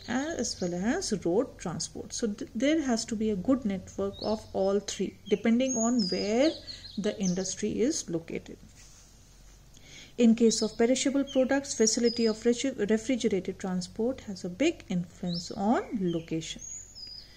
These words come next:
For example, dairy products like curd, butter, cheese can be transported to longer distances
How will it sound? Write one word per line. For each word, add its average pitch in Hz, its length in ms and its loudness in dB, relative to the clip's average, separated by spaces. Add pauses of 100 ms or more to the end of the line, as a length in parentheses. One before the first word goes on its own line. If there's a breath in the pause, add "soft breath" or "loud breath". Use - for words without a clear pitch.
(280 loud breath)
For 190 220 0
example, 185 760 -2
dairy 233 340 4
products 254 560 0
like 156 300 -4
curd, 226 500 2
butter, 202 560 -2
cheese 254 380 -4
can 262 300 0
be 381 100 6
transported 220 640 2
to 202 180 0
longer 180 300 -2
distances 196 800 0